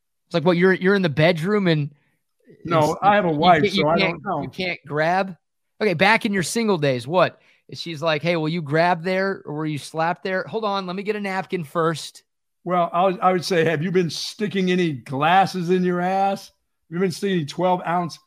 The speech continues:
Speaker 2: mugs in your," and her, she looks a little bit like a pony, so I don't know.
Speaker 1: Look at that. She just spreads the cheeks and puts the pint glass in there, and it's just stuck in there. She's going no hands. She walks up a little step ladder to go, uh,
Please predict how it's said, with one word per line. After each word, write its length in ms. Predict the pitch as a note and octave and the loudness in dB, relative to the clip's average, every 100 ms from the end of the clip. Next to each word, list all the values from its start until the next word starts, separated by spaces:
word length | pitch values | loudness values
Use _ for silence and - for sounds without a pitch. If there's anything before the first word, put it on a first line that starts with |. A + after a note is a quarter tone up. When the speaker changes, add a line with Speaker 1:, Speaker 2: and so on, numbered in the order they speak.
| _ | _
Speaker 2:
mugs 560 | C3 C#3+ E3+ F3+ E3+ C#3+ | -2 2 4 4 2 -2
in 200 | F3+ F3+ | -2 0
your," 300 | F3 F3 F3 _ _ _ _ _ _ _ - | 0 -2 -8 _ _ _ _ _ _ _ -8
and 160 | D3+ | -4
her, 480 | C#3+ G3 G#3+ G#3 - _ _ _ _ _ | -2 0 0 -2 -6 _ _ _ _ _
she 140 | - | -10
looks 180 | A#3+ G3+ | -6 -4
a 40 | F#3+ | 0
little 160 | F#3+ | 0
bit 140 | F3+ F3 | 0 0
like 160 | E3 | 0
a 60 | C#3+ | -2
pony, 520 | A#2+ E3 F3+ C3+ A#2 - | -4 -2 0 -2 -8 -14
so 380 | - C3+ C3+ - | -8 -6 -6 -8
I 120 | G#3 | -6
don't 160 | G3 F3 | -4 -2
know. 320 | D#3 B2+ - _ _ _ D#3 | -2 -4 -8 _ _ _ -14
Speaker 1:
Look 60 | |
at 40 | B2 | -12
that. 80 | G#2+ | -12
She 100 | B2+ | -14
just 180 | B2 - | -16 -16
spreads 440 | - D#3 F3+ D#3+ | -8 -6 -6 -8
the 80 | F#3+ | -12
cheeks 480 | - - E3+ E3 D3 | -12 -8 -8 -8 -12
and 120 | A#2+ | -12
puts 220 | E3+ E3 | -12 -12
the 100 | - | -14
pint 360 | - D#3 D#3+ D#3 | -12 -10 -10 -8
glass 320 | D#3 D3+ C#3+ | -6 -6 -6
in 120 | D3+ | -10
there, 380 | C3+ A#2+ A#2+ A#2+ | -8 -10 -12 -12
and 120 | C#3 | -12
it's 160 | D3 C#3+ | -12 -12
just 220 | D#3 - | -14 -14
stuck 340 | - G3+ F3+ D3 | -8 -6 -4 -6
in 80 | |
there. 160 | B2 A2+ | -8 -12
She's 160 | - B2+ | -14 -10
going 320 | E3+ C#3 C3+ | -8 -6 -6
no 260 | D3+ F#3+ | -4 -2
hands. 600 | G3 F3 D3+ C3 D3 - _ _ _ _ | -2 -4 -6 -8 -10 -16 _ _ _ _
She 100 | B2+ | -8
walks 320 | D3 F3 F3+ | -2 -2 0
up 140 | F3+ | 0
a 20 | |
little 180 | F3+ F3 | 2 0
step 360 | C#3+ - F3+ E3 | 0 2 2 4
ladder 340 | C#3+ C#3 D3+ | 2 2 2
to 80 | D3+ | 0
go, 460 | C3+ D3+ D#3 D#3+ D#3 _ _ _ | 2 2 2 0 -4 _ _ _
uh, 260 | - C#3+ | -2 0